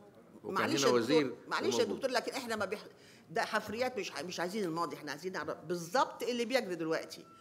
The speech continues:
Speaker 2: ومستقبله إيه، هل يا ترى هيوصل القاهرة ولا لا، إيه الحكاية؟ إحنا ما نعرفهاش. النقطة الأساسية إن عايز يصلح معلومات. إحنا امبارح ذكر والنهارده الدكتور صلاح سلام برضو ذكر إن إحنا عندنا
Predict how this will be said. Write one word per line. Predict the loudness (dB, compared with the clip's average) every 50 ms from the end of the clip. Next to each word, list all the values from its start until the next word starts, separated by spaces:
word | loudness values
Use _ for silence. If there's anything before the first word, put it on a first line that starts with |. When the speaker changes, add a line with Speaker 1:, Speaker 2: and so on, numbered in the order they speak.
| -20 -20 -20 -10 -8
Speaker 2:
ومستقبله | -6 -6 -6 -4 -4 -4 -4 0 0 0 2 0 0
إيه، | 0 0 0 0 0 -4 -10 -16 -12 -6
هل | -4 -2 -2
يا | -2
ترى | -2 -2 -4 -4 -4 -4
هيوصل | -6 -8 -8 -10 -10 -10 -12
القاهرة | -12 -10 -12 -8 -6 -6 -6 -6
ولا | -6 -6 -6
لا، | -6 -8 -8 -4
إيه | -2 -2
الحكاية؟ | -2 -2 -4 -6 -4 -2 -4 -2 -4 -6 -8 -12 -16 -20 -20 -20 -20 -20 -20 -20 -20 -20 -20 -20 -20 -20 -18 -8 -8
إحنا | -8 -6 -4 -6
ما | -4 -4
نعرفهاش. | -2 -4 -4 -4 -8 -10 -12 -12 -12 -12 -14 -18 -20 -20 -20 -20 -18 -8
النقطة | -4 -2 0 0 0 0 0
الأساسية | -2 -2 -4 -6 -4 -4 -4
إن | -2 -2
عايز | -4 -4 -4 -4
يصلح | -4 -4 -4 -6 -6 -6
معلومات. | -8 -8 -8 -8 -10 -14 -14 -16 -20 -20 -20 -20 -20 -20 -20 -20 -10 -4 -4
إحنا | -4 -2 -2 -4 -4 -4 -6 -8 -8
امبارح | -8 -6 -4 -4 -4 -4 -6
ذكر | -8 -8 -8 -8 -8 -12 -10 -10
والنهارده | -8 -8 -8 -6 -6 -2 -2
الدكتور | -2 -2 -2 -6 -6 -6 -6 -6 -10 -20 -16
صلاح | -10 -6 -4 -2 -2 -2 -4
سلام | -4 -4 -4 -2 -4 -2
برضو | -4 -4 -4 -4 -6
ذكر | -6 -6 -6 -6 -10 -10 -10 -14 -20 -20 -20 -18 -12 -8
إن | -6
إحنا | -6 -6 -6
عندنا | -6 -4 -4 -4 -4